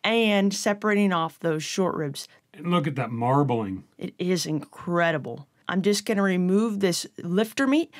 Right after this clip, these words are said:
Speaker 1: that sits on the back of those plate short ribs. Now that we have this lifter meat removed, we just need to cut our sh-, plate short ribs. So you count one, two, three, and our plate short ribs have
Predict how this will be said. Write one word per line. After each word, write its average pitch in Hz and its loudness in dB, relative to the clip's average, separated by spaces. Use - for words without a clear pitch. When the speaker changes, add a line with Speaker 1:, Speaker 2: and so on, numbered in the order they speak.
Speaker 1:
that 208 2
sits 240 -2
on 220 2
the 185 4
back 170 -2
of 214 -2
those 175 0
plate - -2
short - 0
ribs. 147 -4
Now 208 2
that 233 2
we 226 2
have 208 2
this 190 -2
lifter 220 0
meat 214 0
removed, 196 0
we 202 2
just 220 0
need 240 2
to 214 4
cut 233 -2
our 190 0
sh-, - -10
plate 226 -4
short - -2
ribs. 240 0
So 214 -2
you 190 2
count 240 0
one, 226 2
two, 226 0
three, 240 0
and 190 0
our 190 2
plate 240 -2
short - 0
ribs 220 0
have 175 0